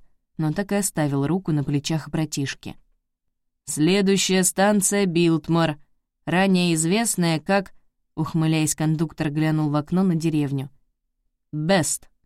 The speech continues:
В свете нескольких газовых фонарей на столбах и висящих ламп Сол разглядел лужи грязи, тянущиеся непрерывной коричневой чередой — от станционной платформы до кучки облезлых сосен вдали. Укрытые туманом,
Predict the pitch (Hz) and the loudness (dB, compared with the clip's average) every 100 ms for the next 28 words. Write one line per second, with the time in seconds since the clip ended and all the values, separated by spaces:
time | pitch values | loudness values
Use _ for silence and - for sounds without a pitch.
0 | _ _ _ _ _ _ _ _ - 175 | _ _ _ _ _ _ _ _ -2 0
1 | 170 165 165 165 - 165 151 160 - 170 | 0 0 0 0 0 -2 -2 -6 -2 -2
2 | 156 156 156 - 160 156 175 226 226 _ | 0 0 -2 -2 0 2 2 0 -6 _
3 | _ - 160 - 165 170 170 156 - 170 | _ -4 -4 -2 -4 -2 -2 -4 -4 -4
4 | 165 - 175 147 160 - 185 240 226 - | -2 0 -2 -2 -4 -4 -2 -2 -4 -12
5 | _ _ _ _ - 220 226 180 160 170 | _ _ _ _ -6 -2 0 0 0 2
6 | 165 175 190 175 185 175 165 170 160 131 | 2 2 2 4 2 2 2 0 0 -2
7 | 131 - _ _ _ 170 165 156 - 160 | -6 -10 _ _ _ 0 2 0 0 -2
8 | - 160 160 160 165 180 202 160 160 160 | 0 0 0 0 0 2 2 0 0 -2
9 | 165 - 160 151 - 156 156 202 208 - | -2 -2 -2 -2 -2 -2 0 0 -2 -10
10 | _ _ 160 - 165 156 165 160 156 156 | _ _ -6 -4 -2 0 0 0 0 -2
11 | 151 - 202 202 156 147 147 202 - 156 | -4 -4 -2 0 0 -2 -2 -6 -4 -4
12 | 151 165 180 156 - 160 - 156 151 156 | 0 0 0 -4 -4 -4 -2 -2 -2 -2
13 | 160 127 - _ _ _ _ _ _ _ | -2 -4 -8 _ _ _ _ _ _ _
14 | _ _ 165 - 165 147 147 151 151 190 | _ _ -6 0 -2 0 -2 0 0 2
15 | 190 143 | 2 0